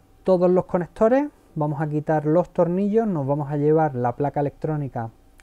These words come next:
a la otra mesa y vamos a intentar medir los condensadores, ¿vale? Porque realmente no lo traen, diciendo de que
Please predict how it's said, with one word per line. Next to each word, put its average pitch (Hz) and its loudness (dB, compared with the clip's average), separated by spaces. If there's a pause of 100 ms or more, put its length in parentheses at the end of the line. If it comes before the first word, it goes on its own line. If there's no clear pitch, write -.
(180)
a 151 0
la 143 2
otra 160 0
mesa 262 -2 (960)
y 185 2
vamos 160 2
a 180 -2
intentar 175 0 (360)
medir 147 0
los 175 2
condensadores, 139 0 (1300)
¿vale? 151 -2
Porque 139 -2
realmente 127 -4
no 127 -4
lo 123 0
traen, 151 -4 (800)
diciendo 143 -2
de 147 -2
que 123 -6